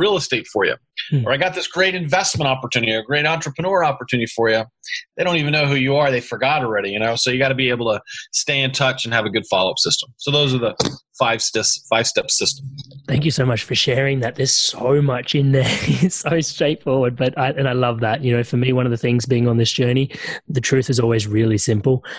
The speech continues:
Speaker 2: And I love how simple that recipe is, but I love how much work there is to unpack in that as well. And for me,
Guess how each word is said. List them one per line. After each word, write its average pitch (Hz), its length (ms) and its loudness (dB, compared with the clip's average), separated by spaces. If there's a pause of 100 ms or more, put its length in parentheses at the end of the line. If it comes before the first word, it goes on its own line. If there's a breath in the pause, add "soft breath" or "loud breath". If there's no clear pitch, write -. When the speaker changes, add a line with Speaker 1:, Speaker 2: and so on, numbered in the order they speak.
(120)
Speaker 2:
And 117 160 2
I 110 60 2
love 120 240 2
how 120 140 0
simple 131 360 0
that 120 100 2
recipe 120 360 0
is, 123 100 4
but 113 100 -2
I 107 100 0
love 120 280 2
how 117 120 0
much 113 260 -2
work 107 460 0
there 117 140 -2
is 113 120 2
to 123 140 4
unpack 107 360 -2
in 120 60 2
that 107 120 4
as 104 140 0
well. 110 200 2
And 107 140 -2
for 131 100 -4
me, 139 260 2